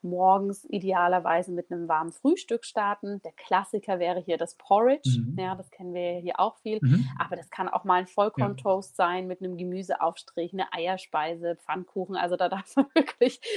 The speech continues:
Speaker 1: kreativ sein. Im asiatischen Raum werden ja auch wahnsinnig viele Suppen morgens gegessen. Wer sowas mag, kann das auch gerne machen, ne? Mittags sollte die Hauptmahlzeit sein, das heißt die größte Mahlzeit am Tag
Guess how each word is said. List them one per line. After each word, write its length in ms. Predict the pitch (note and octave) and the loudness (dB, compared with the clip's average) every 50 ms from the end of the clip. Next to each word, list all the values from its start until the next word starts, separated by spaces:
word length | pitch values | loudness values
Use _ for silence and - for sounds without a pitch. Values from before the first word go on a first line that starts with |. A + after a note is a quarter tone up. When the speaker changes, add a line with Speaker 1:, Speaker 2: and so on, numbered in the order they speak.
| F4+ D4 - | -4 -4 -6
Speaker 1:
kreativ 680 | - G3+ F#3+ F#3 G3 G3+ G3+ G3 - - G#3 A3 B3+ - | -6 -2 -2 -2 -2 -2 -4 -6 -8 -8 -8 -8 -8 -8
sein. 440 | - - G3 F#3 F#3 F#3+ F#3+ G3 F#3+ _ _ _ _ | -8 -6 -4 -2 -2 -2 -4 -6 -10 _ _ _ _
Im 80 | - - | -10 -10
asiatischen 500 | F3+ D#3 E3 E3+ E3+ F#3 - G3 - F#3+ | -8 -6 -4 -4 -4 -4 -6 -8 -8 -4
Raum 200 | E3+ F3 F3 F3 | -2 -2 -2 0
werden 140 | F3 F3 F3 | -2 -4 -4
ja 120 | F3 E3 | -4 -4
auch 60 | - | -4
wahnsinnig 420 | E3+ D#3 E3+ F3+ E3+ F#3+ F3 - _ | -4 -4 -4 -4 -8 -8 -10 -10 _
viele 220 | - F3 F3+ F3+ | -8 -6 -6 -4
Suppen 340 | E3+ G3 C#4 C#4 - A#3 G#3 | 0 0 -2 0 -2 -6 -2
morgens 360 | G3 G3 G3 G3+ G3 - _ | 0 0 0 0 -2 -8 _
gegessen. 400 | - F#3 - F#3 F3+ F3+ - F3 | -10 -4 -2 -2 -2 -2 -4 -8
Wer 100 | F3 E3+ | -6 -6
sowas 300 | E3 F3 F3 G3 F#3+ - | -4 -4 -4 -4 -6 -6
mag, 200 | F3+ E3+ E3+ - | -6 -8 -8 -8
kann 140 | - F3+ E3+ | -8 -8 -8
das 180 | E3+ - - - | -8 -6 -2 0
auch 160 | B3 C#4 - | 0 0 0
gerne 240 | - C4+ C#4 C#4 C#4 | -2 -2 0 0 0
machen, 420 | C4+ C4 C#4+ C#4 - C#4+ D4+ D#4+ _ - | 0 -2 -4 -4 -6 -8 -8 -8 _ -6
ne? 240 | G3 G3+ A#3 C4+ - _ - - - - - - - _ _ _ _ - | -4 -4 -4 -4 -6 _ -20 -20 -20 -20 -20 -20 -20 _ _ _ _ -4
Mittags 420 | - A3 B3+ C4 - C4+ B3+ - - | 0 2 2 2 2 -2 -2 -2 -2
sollte 220 | G#3+ G#3 G3+ G#3 | -4 -4 -4 -4
die 140 | F3+ G3+ F#3+ | -8 -6 0
Hauptmahlzeit 800 | G3 G#3+ D4 F4+ - - C#4+ C4+ C4 B3+ - - A#3+ A#3 A#3 - | 2 2 2 2 0 -2 -4 -2 -2 -2 -2 0 0 0 0 -2
sein, 220 | - A3+ G#3+ G#3 G#3 | -6 -8 -8 -8 -10
das 140 | G3 - - | -10 -10 -10
heißt 180 | F#3 F3+ - | -10 -8 -8
die 60 | F#3+ | -8
größte 400 | - - F3+ G#3+ B3+ - - - | -2 0 2 2 2 0 -2 -4
Mahlzeit 480 | G#3 G3+ G3 G3+ G3+ - - G3 G3 - | -2 0 0 0 -2 -2 -2 -2 -2 -2
am 120 | G3 F#3+ | -4 -6
Tag 440 | - - - G3 F#3+ F#3+ F#3+ - _ | -4 -2 2 4 4 4 2 -2 _